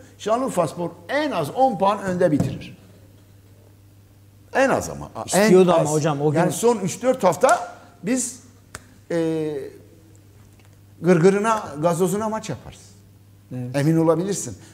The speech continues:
Speaker 1: Ama yok. Ama, e, geçen haftaki şey maçını da izlesen,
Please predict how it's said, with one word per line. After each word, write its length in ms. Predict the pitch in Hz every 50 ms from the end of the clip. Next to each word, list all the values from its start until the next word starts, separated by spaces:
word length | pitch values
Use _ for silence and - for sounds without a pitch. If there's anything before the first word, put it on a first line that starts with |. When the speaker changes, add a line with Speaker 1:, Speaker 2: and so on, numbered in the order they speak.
| - -
Speaker 1:
Ama 220 | 101 127 147 151
yok. 280 | 147 190 269 294 285 - - - - - - - - - - - - - - - - -
Ama, 360 | 139 143 160 180 175 165 - - - 156 151
e, 40 | 147
geçen 340 | 143 175 175 170 226 208
haftaki 420 | 208 202 185 - 208 196 - 220 202
şey 200 | - 226 247 240
maçını 360 | 226 170 147 - 151 143 135
da 100 | 135 123
izlesen, 560 | 123 120 113 123 120 - - 185 247 269 -